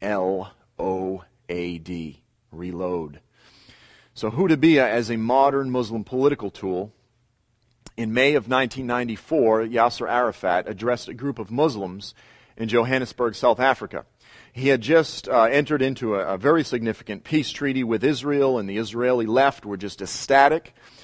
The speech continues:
And then here in South Africa, speaking in Arabic, he didn't know that he was being secretly recorded. And so coming out of this meeting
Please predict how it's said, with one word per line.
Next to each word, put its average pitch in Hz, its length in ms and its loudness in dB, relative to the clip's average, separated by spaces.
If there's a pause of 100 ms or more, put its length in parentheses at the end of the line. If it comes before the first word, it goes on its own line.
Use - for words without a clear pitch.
(120)
And 120 140 -2
then 131 100 2
here 180 320 2
in 170 140 -2
South 165 340 4
Africa, 110 520 2
speaking 165 580 -4
in 131 160 -2
Arabic, 127 440 2
he - 140 -4
didn't 135 300 -2
know 139 300 4
that 127 100 2
he 131 60 0
was 120 120 -4
being 135 200 -6
secretly 127 460 -4
recorded. 120 580 4 (600)
And 117 160 -2
so 139 220 2
coming 165 320 0
out 170 320 6
of 120 180 0
this 127 300 0
meeting 113 520 -2